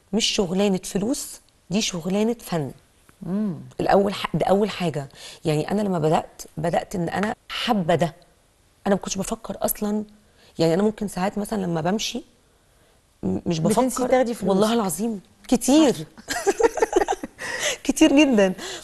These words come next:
Speaker 1: أنا عملت حاجة حلوة، البنت شافت نفسها في المراية، بصت في عينيها، عينيها بتضحك، مبسوطة،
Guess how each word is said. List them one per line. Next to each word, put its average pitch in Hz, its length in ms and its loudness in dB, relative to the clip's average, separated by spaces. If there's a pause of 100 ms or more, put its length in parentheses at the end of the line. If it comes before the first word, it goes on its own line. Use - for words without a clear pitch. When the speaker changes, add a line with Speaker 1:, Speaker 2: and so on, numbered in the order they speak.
(220)
Speaker 1:
أنا 277 380 2
عملت 220 380 0
حاجة 240 220 -4
حلوة، 247 420 -2 (420)
البنت 226 360 0
شافت - 340 -6
نفسها 226 260 -4
في 226 100 -6
المراية، 214 540 -2 (540)
بصت 247 400 2
في 196 80 -2
عينيها، 202 360 0
عينيها 214 240 -2
بتضحك، - 680 -4 (180)
مبسوطة، 277 580 2